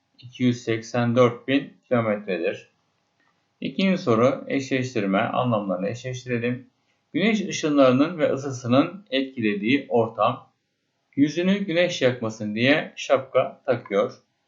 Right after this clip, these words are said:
Gezegenlere ve yer yuvarlarına ışık ve ısı veren büyük gök cismi. Burada da güneşten bahsetmiş. Güneş çeşitli ışık ga-, sıcak gazlardan oluşur. Ve bu cümlelerin hangisinde güneş kelimesi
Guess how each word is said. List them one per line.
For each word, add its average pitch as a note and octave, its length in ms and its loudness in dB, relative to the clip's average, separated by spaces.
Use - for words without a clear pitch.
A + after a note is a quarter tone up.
Gezegenlere E3+ 640 4
ve D3 80 4
yer D#3 260 4
yuvarlarına A2+ 540 4
ışık C#3 320 -10
ve - 40 -8
ısı C3+ 240 -8
veren B2 360 0
büyük B2 300 -4
gök B2+ 240 -6
cismi. C#3 520 -2
Burada A2 260 0
da C3+ 340 0
güneşten B2 580 -4
bahsetmiş. C3 800 -6
Güneş D#3 300 -2
çeşitli C#3 400 -2
ışık C3+ 320 -8
ga-, A2+ 420 -4
sıcak C3+ 380 0
gazlardan G#2 680 2
oluşur. A#2 460 0
Ve D#3+ 340 8
bu G#3 120 0
cümlelerin E3+ 400 6
hangisinde F3 540 0
güneş E3 360 -4
kelimesi A#2+ 680 -4